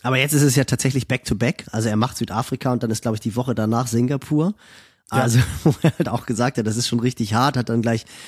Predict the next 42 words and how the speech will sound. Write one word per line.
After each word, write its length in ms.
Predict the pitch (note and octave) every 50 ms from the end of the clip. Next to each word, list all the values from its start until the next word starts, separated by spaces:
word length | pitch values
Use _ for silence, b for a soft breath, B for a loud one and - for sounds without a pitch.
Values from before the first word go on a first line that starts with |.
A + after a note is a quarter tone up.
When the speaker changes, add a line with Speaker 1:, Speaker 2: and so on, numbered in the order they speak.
| B B B B
Speaker 1:
Tipps 240 | - C#3 C3 - -
von 180 | B2+ A#2+ A#2
Sam 220 | A2+ - B2 A#2 A#2
Long 240 | A2+ A#2 C3+ C#3+ C#3+
bekommen, 400 | D3 C#3 - D3 C#3 D3+ D3 B2
der 80 | A#2+ A#2
ja 80 | A#2
letztes 320 | A2+ A2+ A#2+ - - G#2 -
Jahr, 140 | A#2 A2+
glaub 220 | G#2+ G#2+ A2 A2+ A2
ich, 220 | A2+ G#2+ G#2+ G2 A2+
was 160 | A#2+ - C3+
war 80 | B2+
das, 120 | B2 A#2+ -
Oceanside 800 | F#2+ C3 C#3+ D3 - D3 C#3 - - C3+ C#3 C#3+ D3 - -
und 260 | B2 B2+ C3 C3 - B B B B B B B B B
Singapur 500 | B G#2+ C3 B2+ C3 C3 B2+ - C#3+ C3+
gemacht 340 | B2 C3 B2 C3 C3 - -
hat, 120 | C#3+ B2+ A#2+
was 140 | A2+ A2 -
halt 100 | G#2+ G2
beides 280 | - A2+ A2+ A2+ G#2+ -
zwei 140 | - G#2 F#2+
Halbdistanzen 680 | A2 B2+ - - C#3+ - - C3+ C3+ C#3 C3+ C3+ B2
sind, 200 | B2 D3 D3+ -
ist 120 | B2+ -
natürlich 240 | C3 - - A#2 -
schon 80 | - A#2+
mal 60 | A2+
ein 60 | A2
großer 300 | G#2 A2 B2 C#3 - G#2+
Unterschied. 480 | G2+ B2 A2+ - G2+ - - G#2 A2+ -
Und 100 | G#2+ G#2
Südafrika 540 | F#2+ G#2 G2 F#2+ G#2+ A2 A2 A#2 G#2 - G#2+ G#2
ist 80 | -
jetzt 160 | A2+ G2+ -
auch 240 | - G#2+ G#2+ A2 - B B B B B B B B B
eine 80 | G#2+ G#2
Strecke, 320 | - - A#2+ A#2+ - A#2+
die 100 | G#2 G#2+
jetzt 200 | G#2+ G2+ - -
nicht, 360 | A#2+ A#2+ - - - - -